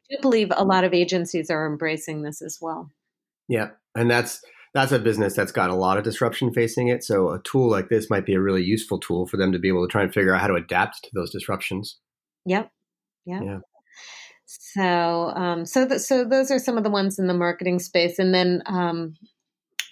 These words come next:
Speaker 1: uh, well, w-, w-, we are in, in investors in Xylotech,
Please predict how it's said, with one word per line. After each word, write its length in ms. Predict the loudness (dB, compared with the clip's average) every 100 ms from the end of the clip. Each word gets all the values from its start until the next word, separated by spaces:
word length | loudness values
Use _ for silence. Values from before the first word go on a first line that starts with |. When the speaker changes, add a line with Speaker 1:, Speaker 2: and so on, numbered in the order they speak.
| _ _
Speaker 1:
uh, 480 | -6 -4 -2 -4 -4 -6 -10 -4
well, 520 | 0 4 4 2 -4 -6
w-, 160 | -8 -10
w-, 320 | -10 -8 -2
we 400 | 2 4 4 2
are 440 | 2 4 4 4 4
in, 220 | 2 2
in 160 | 2 2
investors 680 | 2 4 2 0 0 0 0
in 140 | -2
Xylotech, 840 | 0 2 4 4 2 0 0 -2